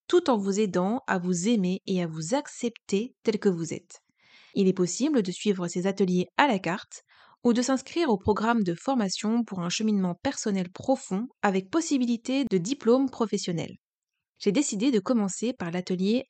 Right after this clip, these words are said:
Être bien. Pourquoi celui-là et pas un autre ? Eh bien, tout simplement parce que cet atelier est un prérequis pour pouvoir suivre ensuite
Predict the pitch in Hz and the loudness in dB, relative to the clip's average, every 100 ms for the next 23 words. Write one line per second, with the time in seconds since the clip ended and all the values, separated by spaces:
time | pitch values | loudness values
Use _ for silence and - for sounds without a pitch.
0 | - 226 - 196 160 143 - _ _ _ | -2 -2 0 -2 -2 -6 -12 _ _ _
1 | _ _ 339 339 - 202 - 254 202 190 | _ _ -2 0 2 2 2 2 4 2
2 | 233 - _ _ - 240 214 180 151 - | 0 -6 _ _ 2 4 4 2 -2 -10
3 | - _ _ _ _ 220 196 214 214 339 | -20 _ _ _ _ -2 4 4 4 0
4 | 370 302 226 240 285 277 208 - 190 180 | 0 0 2 4 4 2 -2 -4 -4 -2
5 | 262 269 202 190 220 - - 175 - 269 | -2 0 0 2 2 0 -2 -6 -4 -2
6 | 226 196 208 240 269 196 202 196 285 - | -2 -2 -2 -2 -2 -2 0 2 0 0
7 | - 190 180 247 294 - 220 - | -4 -4 -2 0 0 -2 -6 -8